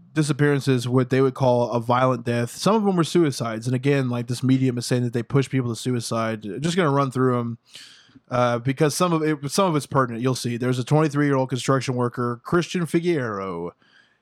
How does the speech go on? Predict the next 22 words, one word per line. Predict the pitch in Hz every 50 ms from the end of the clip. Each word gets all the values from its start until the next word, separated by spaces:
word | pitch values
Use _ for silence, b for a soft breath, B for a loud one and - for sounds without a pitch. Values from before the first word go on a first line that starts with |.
| b b b b b _ _ _
He | - - 180 214
was | 226 190 151
supposedly | - 156 131 147 156 160 156 135 131 131 135 135 131 127 127 123 -
a | - 120 117 120
member | 123 120 120 123 139 165 170 160 135 123 120
of | 117 104
the | 110 104
group | - 98 101 104 107 104 -
who | 131 123
disappeared | 113 120 - - - 127 107 - 127 123 120 120 120
on | 117
the | 113
fourteenth | 113 - 139 139 127 - 131 123 123
of | 120
November | 123 123 117 127 127 120 120 117
in | 117
nineteen | 120 123 123 117 - 127 120
ninety-six, | 117 110 101 92 101 - - 208 214 - - - - -
which | 117 113 -
is | 120 113 120
early | 123 143 147 131 123 123
on. | 151 170 - - 69 69 -